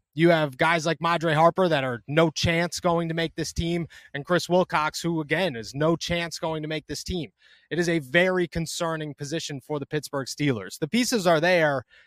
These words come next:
and if it, everything works out, it'll, it'll be fine. The Steelers will be okay. But if they don't work out, if Patrick Peterson struggles and Joey Porter Junior needs more time to develop,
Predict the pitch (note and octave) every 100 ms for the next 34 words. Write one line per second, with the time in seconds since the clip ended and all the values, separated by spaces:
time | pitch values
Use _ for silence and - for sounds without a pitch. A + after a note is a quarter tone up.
0 | - D3+ D#3 D3+ D#3 C#3+ D#3+ F3+ F#3+ F#3+
1 | F#3+ E3+ E3 D#3+ - G#3+ F#3 D#3+ - _
2 | _ E3+ F3 D#3+ C3+ - _ _ _ E3+
3 | D3+ C#3+ - F#3+ G#2+ F2 A2 _ _ B2
4 | - E3 D#3+ C#3 C#3 A2+ - F3 C3 A2
5 | _ _ _ C#3+ C#3+ C#3+ C3+ A#3+ F3 C3
6 | B2+ A#2 C#3 _ _ _ - C#3+ - F3
7 | F3+ D#3+ G3 D#3 - C#3+ - G3+ E3 C#3+
8 | C3 C3+ D#3+ D#3+ E3 D3 B2+ E3 C#3+ D3
9 | B2 D#3 E3 - E3 D3+ B2+ A#2+ F3+ D#3+
10 | -